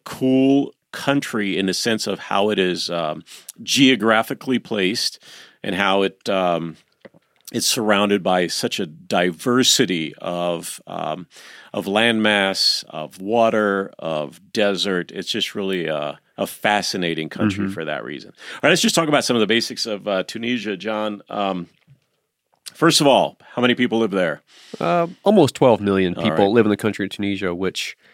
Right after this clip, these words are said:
Speaker 2: I'm no mathematician and I'm no, uh, whatever you would call it. But that's, that's, I did a li-, I did a little bit of research.
Speaker 1: All right.
Speaker 2: I know that's shocking, but
Speaker 1: I know you did.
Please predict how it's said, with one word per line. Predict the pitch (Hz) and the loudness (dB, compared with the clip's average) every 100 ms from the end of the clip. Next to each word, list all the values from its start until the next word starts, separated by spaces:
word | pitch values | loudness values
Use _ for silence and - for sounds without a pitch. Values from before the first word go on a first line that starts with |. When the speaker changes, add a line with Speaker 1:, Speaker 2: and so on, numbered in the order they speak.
| _ _ - | _ _ 0
Speaker 2:
I'm | 127 | 4
no | 143 117 | 6 6
mathematician | 107 104 104 - 107 - 101 98 | 4 0 -6 -4 -4 -2 -4 -4
and | 104 | -4
I'm | 98 101 | -4 -2
no, | 98 95 92 | -2 -2 -2
uh, | 90 90 87 95 _ _ _ _ _ _ | -4 -4 -4 -6 _ _ _ _ _ _
whatever | - 98 98 | 2 4 4
you | 95 | 2
would | - | 0
call | 107 98 | 0 2
it. | |
But | 127 | 2
that's, | 160 - - - | 2 0 -10 0
that's, | 151 156 - | 2 2 -2
I | 139 | 0
did | 147 | 2
a | 143 | 2
li-, | - | 2
I | 135 | 4
did | 143 | 6
a | |
little | 139 | 6
bit | 135 | 6
of | 117 | 4
research. | 98 - 110 - - | 0 -4 -8 -10 -10
Speaker 1:
All | 107 | -6
right. | 98 - _ _ - - _ - | -6 -8 _ _ -20 -20 _ -2
Speaker 2:
I | 113 | 2
know | 107 | 2
that's | 98 - | 0 0
shocking, | - - 107 123 _ _ | 0 0 -8 -8 _ _
but | 123 113 101 - | 2 4 4 -2
Speaker 1:
I | 107 | -2
know | 110 | 0
you | 95 | 0
did. | - | -4